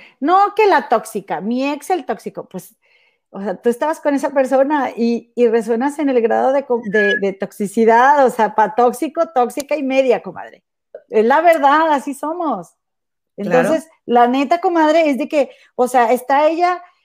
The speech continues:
Speaker 1: eh, están en una relación muy mala también, pero, pero ella está de que, "Ay, yo te tengo una sorpresa en tu cumpleaños y que tú te desvelas y que", ¿y, y para qué le damos una sorpresa a alguien que no valora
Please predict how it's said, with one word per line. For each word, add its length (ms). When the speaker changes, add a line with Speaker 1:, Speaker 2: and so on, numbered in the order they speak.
Speaker 1:
eh, 220
están 260
en 100
una 160
relación 400
muy 160
mala 440
también, 540
pero, 380
pero 500
ella 300
está 320
de 100
que, 180
"Ay, 420
yo 280
te 100
tengo 300
una 240
sorpresa 560
en 100
tu 120
cumpleaños 760
y 80
que 120
tú 460
te 60
desvelas 640
y 60
que", 180
¿y, 180
y 140
para 280
qué 160
le 80
damos 320
una 160
sorpresa 460
a 20
alguien 340
que 140
no 100
valora 720